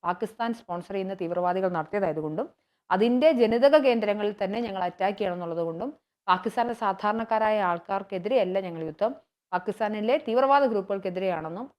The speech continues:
അതിനപ്പുറത്തേക്കൊരു യുദ്ധത്തിലേക്ക് ഞങ്ങൾക്ക് താല്പര്യമില്ല, പക്ഷേ പാകിസ്ഥാൻ അടിച്ചാൽ ഞങ്ങൾ തിരിച്ചടിക്കും എന്നും ഇന്ത്യ വ്യക്തമാക്കിയതാണ്.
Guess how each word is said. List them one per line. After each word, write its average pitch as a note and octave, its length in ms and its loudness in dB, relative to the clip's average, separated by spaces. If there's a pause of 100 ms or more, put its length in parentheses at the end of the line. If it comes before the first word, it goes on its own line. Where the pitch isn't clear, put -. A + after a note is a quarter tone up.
(140)
അതിനപ്പുറത്തേക്കൊരു D4+ 960 4
യുദ്ധത്തിലേക്ക് A#3 540 0
ഞങ്ങൾക്ക് G#3+ 240 -4
താല്പര്യമില്ല, G#3 800 4 (240)
പക്ഷേ - 400 6
പാകിസ്ഥാൻ B3+ 520 6
അടിച്ചാൽ A3 540 2
ഞങ്ങൾ F3+ 300 -10
തിരിച്ചടിക്കും D3+ 560 -10 (160)
എന്നും B3 240 -4
ഇന്ത്യ A3+ 160 -2
വ്യക്തമാക്കിയതാണ്. B3 720 0